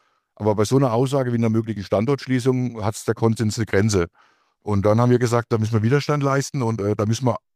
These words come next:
die Leute mobilisieren. Das allererste, was wir gemacht haben, wir haben eine außerordentliche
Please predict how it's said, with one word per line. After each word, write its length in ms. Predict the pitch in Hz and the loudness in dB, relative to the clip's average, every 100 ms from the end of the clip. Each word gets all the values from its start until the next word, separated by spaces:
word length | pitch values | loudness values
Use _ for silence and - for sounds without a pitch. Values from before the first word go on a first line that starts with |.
| _ _ _ _ - | _ _ _ _ -4
die 80 | 104 | 2
Leute 240 | 104 113 | 4 4
mobilisieren. 800 | 117 110 101 101 107 147 185 185 - _ _ _ _ | 2 2 2 2 4 4 2 -2 -8 _ _ _ _
Das 100 | - | -8
allererste, 360 | 131 143 139 - | 0 2 2 0
was 120 | 127 | -2
wir 60 | 123 | 0
gemacht 320 | 113 127 - | 0 -2 -2
haben, 140 | 139 | 0
wir 80 | 123 | 2
haben 120 | 113 | 2
eine 280 | 117 110 107 | 2 2 2
außerordentliche 1000 | 104 120 117 - 110 - 113 110 113 107 | 0 0 0 0 -4 -4 -2 0 2 0